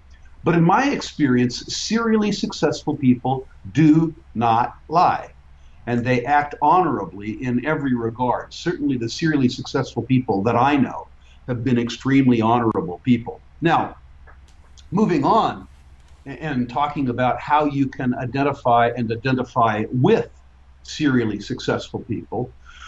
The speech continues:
<clears throat> I, I would say one thing is that the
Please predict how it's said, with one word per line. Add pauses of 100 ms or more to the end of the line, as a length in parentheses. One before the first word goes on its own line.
(120)
<clears throat>
I,
I
would
say
one
thing
is
that
the